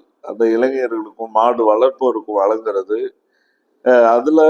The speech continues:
அந்த தங்க நாணயம், வெள்ளி நாணயம், இந்த மாதிரியான மதிப்பை கூட்டி கு-, வழங்குவது என்பதெல்லாம் உண்மையிலேயே அவர்களுக்கு, அஹ், சமத்துவத்தை, அனைவரையும் சமமா நடத்துவதற்கு ஒரு மரியாதையானதா இருக்கு.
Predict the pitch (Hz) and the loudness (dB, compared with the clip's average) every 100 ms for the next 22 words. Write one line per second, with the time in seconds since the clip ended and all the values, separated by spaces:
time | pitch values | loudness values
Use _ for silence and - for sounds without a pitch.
0 | 165 170 - - 120 123 120 123 127 135 | 4 2 -4 -14 -6 -4 -2 -2 0 -2
1 | 131 123 117 123 127 120 127 117 110 113 | 0 -2 -2 -4 -4 -6 -10 -8 -8 -8
2 | 123 120 113 113 117 120 117 113 117 127 | -12 -12 -8 -6 -2 -4 -4 -6 -8 -6
3 | 127 113 135 131 123 101 101 104 104 101 | -6 -6 -8 -8 -10 -8 -8 -8 -8 -2
4 | 104 113 120 110 104 110 110 107 107 101 | 0 0 -4 -4 -4 -2 -4 -2 -4 -4
5 | 98 127 202 - _ _ _ _ 139 151 | -6 -6 -6 -8 _ _ _ _ -6 -2
6 | 147 147 147 127 117 113 110 _ - 185 | 2 4 4 4 2 -6 -18 _ -4 -4
7 | - _ _ _ _ _ - 127 123 120 | -8 _ _ _ _ _ 0 4 6 6
8 | 117 110 107 101 101 98 _ _ - 110 | 6 2 -6 -14 -20 -20 _ _ -16 -14
9 | - 143 196 202 185 151 135 113 - _ | -4 0 0 4 4 4 2 -4 -6 _
10 | _ _ _ _ _ _ _ _ - 139 | _ _ _ _ _ _ _ _ -2 0
11 | 175 175 170 170 175 170 147 175 196 196 | 4 6 6 6 4 2 0 2 2 2
12 | 175 143 131 127 135 117 117 160 170 123 | 2 0 -2 -4 -4 -2 -4 -2 -2 -2
13 | 113 117 120 117 113 104 104 104 98 - | -4 -2 0 0 -2 -4 -2 -2 -2 -10